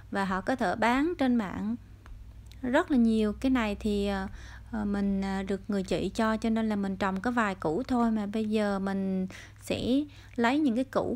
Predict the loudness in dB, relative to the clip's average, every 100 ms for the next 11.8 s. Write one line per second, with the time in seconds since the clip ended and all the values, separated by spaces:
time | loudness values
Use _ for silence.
0 | 0 0 0 -2 -2 -2 -6 -12 -20 -20
1 | -10 0 2 4 6 6 4 0 -6 -18
2 | -18 -16 -14 -14 -14 -4 2 4 6 4
3 | 2 2 2 4 2 -2 -12 -16 -16 -20
4 | -20 -20 -20 -20 -20 -20 -20 -20 -20 -20
5 | -20 -20 -20 -20 -20 -20 -20 -20 -20 -20
6 | -20 -20 -20 -20 -20 -20 -20 -20 -10 -2
7 | 0 2 0 0 0 0 -2 -6 -12 -2
8 | 2 2 2 0 -2 -6 -14 -2 0 2
9 | 4 4 4 2 -2 -12 -20 -20 -20 -20
10 | -8 2 4 4 4 4 2 2 0 -2
11 | -2 -4 -2 0 0 0 -2 -4